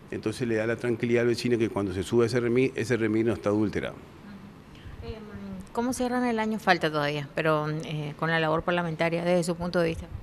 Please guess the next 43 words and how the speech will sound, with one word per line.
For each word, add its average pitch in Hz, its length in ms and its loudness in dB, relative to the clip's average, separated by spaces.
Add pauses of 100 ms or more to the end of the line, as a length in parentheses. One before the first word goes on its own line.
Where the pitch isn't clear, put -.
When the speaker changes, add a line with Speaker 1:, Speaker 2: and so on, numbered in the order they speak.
(240)
Speaker 1:
No, 254 340 6 (320)
yo 214 120 -2
siempre 143 340 2
trato 117 400 4
de 92 100 6
se-, 90 180 -6 (440)
buscar 107 240 -2
el 107 80 2
lado 107 140 2
positivo. 107 600 2
Fue 107 160 -2
un 101 80 2
año 101 160 2
muy 98 220 2
difícil, 127 560 6
electoral, 101 680 0
no 101 120 0
hemos, 95 260 -2 (560)
hemos 113 160 0
hecho 113 140 0
una 113 80 4
buena 113 200 4
elección, 131 440 0
pero 117 100 -2
no 101 80 0
hemos 101 180 4
ganado. 131 540 0
Pero 95 260 -2
bueno, 98 540 -2
tengo, 98 400 -2
como 92 220 -8
siempre, 120 580 0 (380)
muchos 107 240 0
proyectos 95 500 -2
que 104 80 -2
he 98 60 0
presentado 117 880 0
y 92 100 -2
trato 101 300 -6
en 98 80 2
lo 95 80 -2
posible 101 420 -4
de, 90 240 -4